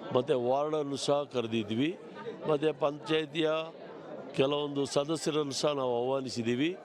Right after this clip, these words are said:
ಮತ್ತು ಕೆಲವೊಂದು ಸಾರ್ವಜನಿಕ ವ್ಯಕ್ತಿಗಳು ದಿನಪ್ರತಿ ಇಲ್ಲಿ ಬಂದು ಮಕ್ಕಳ, ಆ, ಏಳಿಗೆಗಳನ್ನು, ಆ, ಆ, ನೋಡ್ಕೊಳ್ಳೋರು ಸಹ ಸಭೆ ಕರೆದಿದ್ದೀವಿ. ಜೊತೆಗೆ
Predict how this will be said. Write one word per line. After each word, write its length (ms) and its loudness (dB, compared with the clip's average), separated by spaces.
ಮತ್ತು 320 0
ಕೆಲವೊಂದು 640 0
ಸಾರ್ವಜನಿಕ 600 0
ವ್ಯಕ್ತಿಗಳು 760 2
ದಿನಪ್ರತಿ 540 2
ಇಲ್ಲಿ 160 0
ಬಂದು 340 2
ಮಕ್ಕಳ, 380 0
ಆ, 960 -2
ಏಳಿಗೆಗಳನ್ನು, 1040 0
ಆ, 100 4
ಆ, 100 -2
ನೋಡ್ಕೊಳ್ಳೋರು 800 0
ಸಹ 260 0
ಸಭೆ 360 -2
ಕರೆದಿದ್ದೀವಿ. 640 0
ಜೊತೆಗೆ 720 2